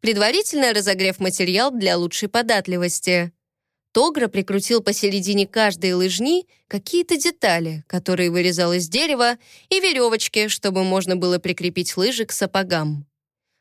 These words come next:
Последние два вечера мы собирали вещи, которые пригодятся нам в путешествии. Одежда, одеяло, продукты и вода — всё это было завёрнуто в большие тюки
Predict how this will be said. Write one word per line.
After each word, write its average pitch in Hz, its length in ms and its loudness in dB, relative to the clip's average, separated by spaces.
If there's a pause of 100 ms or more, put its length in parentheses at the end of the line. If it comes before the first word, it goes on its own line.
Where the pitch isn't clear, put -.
Последние 208 600 2
два 190 220 2
вечера 202 420 -2
мы 190 100 2
собирали 185 520 2
вещи, 208 580 -2 (180)
которые 330 380 0
пригодятся 208 580 -2
нам 202 140 2
в - 80 -10
путешествии. 175 920 -2 (480)
Одежда, 202 720 0
одеяло, 190 680 0
продукты 208 760 -2
и 208 180 -2
вода — 208 460 2
всё - 300 -2
это 294 180 -2
было 262 240 2
завёрнуто 254 560 0
в 214 80 -6
большие 220 440 0
тюки 302 520 -2